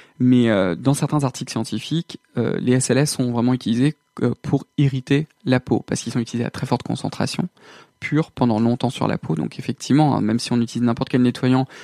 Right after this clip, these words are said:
on le laisse pendant vingt minutes sur la peau, vous allez voir le résultat catastrophique. Ce ne sont pas des produits qui sont faits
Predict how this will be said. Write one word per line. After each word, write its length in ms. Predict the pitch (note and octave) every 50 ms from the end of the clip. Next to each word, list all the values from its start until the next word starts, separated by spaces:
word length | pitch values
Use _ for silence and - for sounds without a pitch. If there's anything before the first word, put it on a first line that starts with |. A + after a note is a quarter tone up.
| - - - -
on 140 | A#2+ A2+ G#2+
le 120 | A2 A#2
laisse 180 | A#2 B2+ C3 -
pendant 200 | - A2+ A2 A2
vingt 140 | A#2+ A2+ G#2
minutes 240 | A2+ A#2 A#2+ A#2
sur 140 | - - A#2
la 100 | A2 A2+
peau, 160 | - - D#3
vous 120 | D#3 C#3+ C3
allez 160 | A#2+ A2+ A2+
voir 160 | A2+ A#2 B2
le 80 | B2+ A#2+
résultat 400 | A#2 A2+ A#2+ A#2 A#2 - C#3+ D3
catastrophique. 640 | - - A2+ - G#2+ - - - C3 - C#3 -
Ce 100 | - A#2+
ne 40 | A#2
sont 140 | - - -
pas 140 | B2+ B2+ A#2+
des 80 | A#2
produits 280 | - - - B2 C#3 D3
qui 100 | - -
sont 180 | - A#2+ A2+
faits 280 | A2+ - - - D#3+ D#3